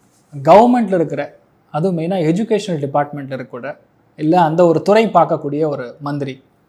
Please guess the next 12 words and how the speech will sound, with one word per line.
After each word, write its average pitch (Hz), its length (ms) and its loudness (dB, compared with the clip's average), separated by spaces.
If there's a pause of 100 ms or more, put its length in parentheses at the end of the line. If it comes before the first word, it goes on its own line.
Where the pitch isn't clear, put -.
(440)
அவருக்கு 151 300 -8
பாதிப்பு 131 380 -12
வரும். 113 200 -20 (920)
கேஸ்ல 175 360 0
லாக் 135 220 -4
ஆவாங்க. 123 300 -10 (1700)
காலேஜ் 220 420 8 (140)
ப்ரொஃபஸரா 208 480 4
இருக்கிறவர் 165 420 2
மிகப்பெரிய 165 480 0
பிரச்சனைலாம் 143 460 -4
மாட்டுவாரு. 123 440 -6